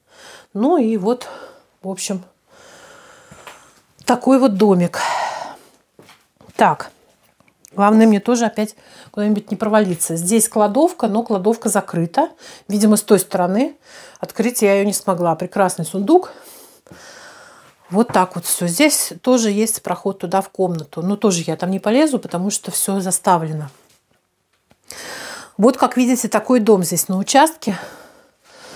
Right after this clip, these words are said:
Его либо ломать, либо использовать, может быть, как какое-то подсобное помещение. Ну, в общем, не знаю, друзья. Вот он есть,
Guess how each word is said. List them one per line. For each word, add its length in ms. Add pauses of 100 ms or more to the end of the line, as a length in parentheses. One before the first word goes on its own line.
(280)
Его 240
либо 440 (180)
ломать, 560 (960)
либо 260
использовать, 560
может 340
быть, 220
как 440 (800)
какое-то 420
подсобное 640
помещение. 960 (1080)
Ну, 320
в 60
общем, 260
не 60
знаю, 340
друзья. 400 (880)
Вот 200
он 100
есть, 420